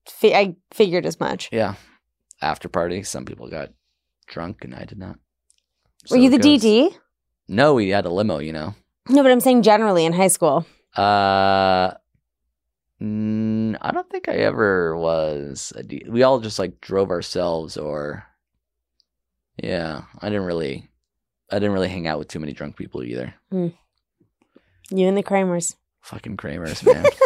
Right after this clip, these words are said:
Speaker 2: Bunch of squares.
Speaker 1: <laughs> Uh, now my last question of the pod is: Did you have a senior superlative?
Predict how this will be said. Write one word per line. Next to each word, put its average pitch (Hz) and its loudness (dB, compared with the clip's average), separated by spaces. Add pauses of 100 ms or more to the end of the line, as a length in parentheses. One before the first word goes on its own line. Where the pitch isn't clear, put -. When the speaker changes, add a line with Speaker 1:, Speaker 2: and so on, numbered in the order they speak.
Speaker 2:
Bunch - 2
of 359 6
squares. 113 0
Speaker 1:
<laughs> - -4 (580)
Uh, 302 6
now 320 6
my 330 4
last 269 4
question 330 4
of 294 4
the 277 4
pod 311 4
is: 285 4
Did 233 4
you 262 6
have 285 6
a 311 0
senior 277 4
superlative? 277 4